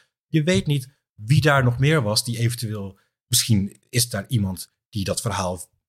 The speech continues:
hè, veel beter in dat verhaal past of dat kan vertellen, maar die gewoon vanwege andere contingenten reden. Maar ja, dat, dat, ja, die, hè, want veel ervan is natuurlijk contingent,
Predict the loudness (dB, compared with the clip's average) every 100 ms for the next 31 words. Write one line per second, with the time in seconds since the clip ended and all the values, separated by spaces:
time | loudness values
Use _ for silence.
0 | _ 2 2 2 2 2 4 2 2 0
1 | 0 0 2 4 4 4 0 -2 -6 -8
2 | -6 -4 -2 -2 -4 -6 -4 -6 -6 -8
3 | -4 -2 -2 0 0 0 -2 -4 -4 -6
4 | -8 -12 -12 -16 _ _ _ 2 2 2
5 | 0 -2 -4 -10 _ _ _ _ 2 2
6 | 2 -4 -4 -4 -6 -12 -18 -20 -14 -6
7 | -4 -4 -6 -10 -10 -10 -10 -10 _ _
8 | _ _ _ -12 -10 -6 0 0 -2 -10